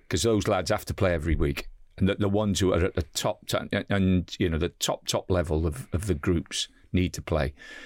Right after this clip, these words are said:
and, and they are supported by a group that maybe have a chance and a group that has got no chance. And that, that's what I'm trying to say. The people who've got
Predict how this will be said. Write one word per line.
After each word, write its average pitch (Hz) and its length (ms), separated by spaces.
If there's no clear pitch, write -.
and, 113 360
and 110 240
they 117 200
are 92 400
supported 117 800
by 101 160
a 98 80
group 104 420
that 101 200
maybe 98 520
have 98 200
a 95 60
chance 127 580
and 101 80
a 98 60
group 98 340
that 95 260
has 80 160
got - 200
no 82 220
chance. 71 480
And 101 160
that, 117 280
that's - 560
what 107 220
I'm 113 180
trying 85 300
to - 60
say. 80 280
The - 100
people - 300
who've 117 220
got 113 240